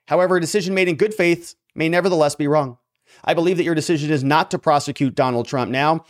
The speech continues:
is misguided and completely contrary to the public ish-, interest. I therefore cannot continue in my current position."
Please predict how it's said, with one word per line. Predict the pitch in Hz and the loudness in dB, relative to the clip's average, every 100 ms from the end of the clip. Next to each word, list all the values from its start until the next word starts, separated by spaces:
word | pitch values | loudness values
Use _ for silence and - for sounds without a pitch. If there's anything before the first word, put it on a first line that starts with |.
| _ - | _ -2
is | 139 143 135 | 2 2 0
misguided | 120 110 135 147 185 185 | -4 0 2 4 2 0
and | 143 | -4
completely | 139 131 170 151 165 | -4 -2 -2 0 -2
contrary | - 180 180 - 139 131 | 0 0 0 0 0 2
to | |
the | 139 | 0
public | 135 110 127 | 0 0 0
ish-, | 160 170 - | 0 -2 -2
interest. | 180 127 73 - - _ _ _ _ | -2 0 -4 -6 -14 _ _ _ _
I | - 107 | -6 -2
therefore | 120 120 120 117 | -2 0 -2 -2
cannot | 113 104 | -2 -4
continue | 101 98 98 95 | -4 -6 -4 -4
in | 92 | -6
my | 90 | -8
current | - 87 67 | -8 -12 -12
position." | 87 76 - | -14 -14 -16